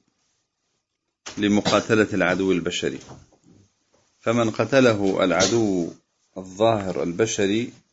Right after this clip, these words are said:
كان شهيدا. ئەگەر کەسێک مسلمان، کەسێک کوشتی لە دژمنەکان، لە دژمنەکانی ئیسلام، لەبەر ئیسلام کوژرا، ئەوە دیارە کوژراوەکە شەهیدە.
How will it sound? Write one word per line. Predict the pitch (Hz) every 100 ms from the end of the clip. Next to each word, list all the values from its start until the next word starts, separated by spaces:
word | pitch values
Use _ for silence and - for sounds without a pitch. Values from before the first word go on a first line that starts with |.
| _
كان | 107 90 87
شهيدا. | - 92 92 80 - - _ _ _ _ _ _ - _ - _ _ -
ئەگەر | 117 117 113
کەسێک | 127 - 104 - -
مسلمان، | - 95 - 101 104 101 90
کەسێک | 90 - 101 98
کوشتی | 113 - - 90
لە | 87
دژمنەکان، | 85 85 90 87 87 101 92 85 - _ _ - - - - _ _ _ _ _ _ _ _ _ _ -
لە | 90
دژمنەکانی | 87 92 90 101 95 92
ئیسلام، | - 98 92 90 - _ _ -
لەبەر | 90 104
ئیسلام | 101 - 104
کوژرا، | 98 - 90 87 104 107 101 - _ _ _ _ _ _ _
ئەوە | 95 98
دیارە | 107 104 98 101 98 _ _ - _ _ _
کوژراوەکە | - 92 95 101 101 113 110
شەهیدە. | 120 123 95